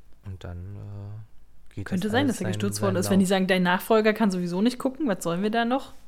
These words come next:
Speaker 2: Nehmen wir
Speaker 1: Ja,
Speaker 2: den.
Speaker 1: oder der ist halt, äh, jahrelang, äh, hat er gewartet und dann ist er vor Kummer
Speaker 2: <laughs>
Speaker 1: eingegangen oder verrückt geworden oder so.
Speaker 2: Stimmt.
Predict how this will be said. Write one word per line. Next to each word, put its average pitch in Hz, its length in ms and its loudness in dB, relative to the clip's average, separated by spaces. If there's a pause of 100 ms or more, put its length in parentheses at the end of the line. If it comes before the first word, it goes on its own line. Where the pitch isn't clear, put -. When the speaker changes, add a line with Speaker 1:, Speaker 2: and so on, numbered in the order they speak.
Speaker 2:
Nehmen 196 200 2
wir 104 60 4
Speaker 1:
Ja, 135 200 6
Speaker 2:
den. - 80 2
Speaker 1:
oder 113 200 0 (800)
der 101 120 -6
ist 110 140 -10
halt, 113 160 -4 (240)
äh, 104 300 -6 (480)
jahrelang, 120 840 2
äh, 107 320 -2
hat 113 160 -4
er 113 80 0
gewartet 110 800 -2
und 101 120 -8
dann 104 120 -6
ist - 120 -12
er 110 60 -8
vor - 160 -10
Kummer 208 400 4
Speaker 2:
<laughs> - 40 -8
Speaker 1:
eingegangen 104 600 -4
oder 98 160 -6
verrückt 110 400 -4
geworden 98 640 -8
oder 92 260 -12
so. 95 100 -14 (200)
Speaker 2:
Stimmt. 180 480 -6